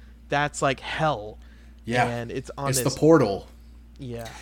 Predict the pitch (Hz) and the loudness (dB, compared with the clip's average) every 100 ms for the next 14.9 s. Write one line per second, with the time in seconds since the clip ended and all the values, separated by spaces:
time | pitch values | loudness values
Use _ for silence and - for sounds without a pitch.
0 | - - - 151 143 147 147 139 135 131 | -20 -14 2 4 6 4 4 4 6 4
1 | 123 131 123 123 175 147 - 127 123 113 | 2 -2 0 0 2 0 2 2 0 -2
2 | 123 117 113 107 107 - 113 110 107 107 | -2 0 0 -2 -4 -4 -4 -4 -4 -4
3 | 104 110 104 104 117 - 127 127 123 104 | -4 -4 -4 -6 -8 -4 -2 -2 -2 -4
4 | 110 104 120 127 120 107 104 101 92 - | -2 -2 -2 -2 -4 -4 -4 -6 -8 -12
5 | 107 101 104 117 113 104 98 95 98 120 | -10 -6 -6 -6 -6 -6 -6 -8 -6 -4
6 | 170 - - - 139 127 120 - 139 135 | -6 -10 -20 -8 -4 -2 -4 -4 -2 -2
7 | - - - - - - - 113 113 - | -4 -18 -20 -20 -20 -20 -8 -4 0 6
8 | 208 147 - - 139 139 113 110 - 117 | 6 6 -2 -4 0 2 0 0 0 2
9 | 110 156 135 - 143 135 131 131 120 147 | 2 2 2 2 2 4 2 -2 2 4
10 | 123 104 139 - 120 127 123 120 170 170 | 4 4 4 4 0 -2 0 0 2 2
11 | 135 - - 139 131 - - 123 139 135 | 2 -2 -4 -2 -2 -2 -10 -4 0 4
12 | 147 185 165 156 127 131 131 117 104 101 | 6 6 6 4 2 0 0 -2 -4 -6
13 | 110 101 92 87 - - - - - 117 | -8 -6 -6 -8 -12 -18 -18 -16 -6 -4
14 | 104 101 95 92 - 123 113 107 110 | -2 -4 -8 -12 -8 -2 -2 -4 -10